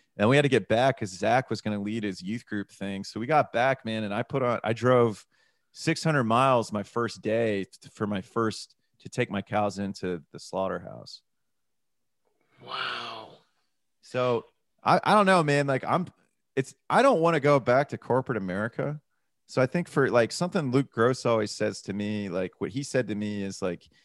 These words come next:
Speaker 1: "You never get into farming for the same reasons you decide to stay."
Speaker 2: Mm.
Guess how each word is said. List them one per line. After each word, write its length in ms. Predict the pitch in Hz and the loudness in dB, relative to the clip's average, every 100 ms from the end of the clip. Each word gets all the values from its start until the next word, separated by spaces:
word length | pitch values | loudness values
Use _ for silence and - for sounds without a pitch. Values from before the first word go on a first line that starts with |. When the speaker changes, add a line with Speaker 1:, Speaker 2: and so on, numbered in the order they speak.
| _ _ _ - | _ _ _ -6
Speaker 1:
"You 200 | 117 165 | 0 4
never 300 | 170 160 139 | 6 6 4
get 200 | 117 127 | 4 2
into 240 | 131 135 | 2 0
farming 460 | - 139 139 147 143 | 0 0 0 -2 -4
for 140 | 131 | -4
the 80 | 98 | -4
same 340 | - 113 113 | -4 -4 -2
reasons 440 | 107 107 98 98 - | -2 -4 -4 -8 -8
you 100 | 90 | -10
decide 380 | 82 - 87 76 | -8 -6 -6 -6
to 80 | |
stay." 480 | - - 65 - - _ _ _ _ _ 147 | -12 -8 -8 -8 -14 _ _ _ _ _ -10
Speaker 2:
Mm. 260 | 143 127 | -8 -8